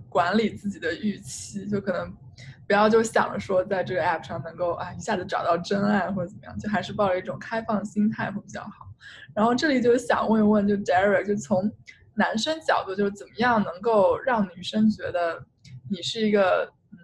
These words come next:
至少是，如果你的目的是比较真诚交友的话，你怎么样能够通过一些技巧或者一些呈现自己的方式，让女生认，觉得你是一个靠谱的，就是可以，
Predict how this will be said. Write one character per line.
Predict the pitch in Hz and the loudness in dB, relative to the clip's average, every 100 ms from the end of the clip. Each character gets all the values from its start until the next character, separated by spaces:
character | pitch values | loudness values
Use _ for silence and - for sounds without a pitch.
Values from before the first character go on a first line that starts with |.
| - | -16
至 | 214 | -6
少 | 202 - | -6 -4
是， | - 190 180 170 - _ _ _ _ _ | -6 -6 -6 -8 -12 _ _ _ _ _
如 | 208 | 0
果 | 277 | 2
你 | 233 | 2
的 | |
目 | 190 240 | 2 0
的 | 208 | 0
是 | 190 202 | -2 -8
比 | 170 | -4
较 | 175 175 170 - | 0 0 -2 -8
真 | - 226 | -4 -2
诚 | 233 190 | -2 -4
交 | 175 185 | -4 -4
友 | 175 | -4
的 | - | -6
话， | - 175 | -8 -8
你 | 165 185 | -8 -12
怎 | 202 | -20
么 | 175 | -8
样 | 196 190 | -4 -4
能 | 175 175 | -4 -4
够 | 190 | -4
通 | 185 208 | -4 -2
过 | 208 190 | -2 -2
一 | |
些 | 208 | -2
技 | 208 - 226 | -4 -4 -12
巧 | - - - | -10 -10 -10
或 | 202 | -8
者 | 190 | -8
一 | 170 | -10
些 | 180 - 190 | -10 -10 -10
呈 | - - 170 | -10 -12 -8
现 | 208 | -6
自 | 196 | -6
己 | 208 | -6
的 | 170 | -8
方 | - 196 | -6 -2
式， | 214 208 | -2 -2
让 | 180 190 180 | -2 -2 -4
女 | 165 | -12
生 | - 175 185 | -10 -8 -6
认， | 202 - | -8 -10
觉 | - 151 | -10 -4
得 | 170 | -4
你 | 175 175 147 - - - - | -4 -8 -16 -18 -20 -20 -14
是 | - 214 | -6 -2
一 | 190 | -2
个 | 190 180 | 0 0
靠 | 175 - 208 | 0 2 2
谱 | 208 156 | 0 -8
的， | 151 156 160 | -4 -4 -4
就 | 170 | -10
是 | 170 | -12
可 | 165 180 180 | -10 -4 -4
以， | 170 | -4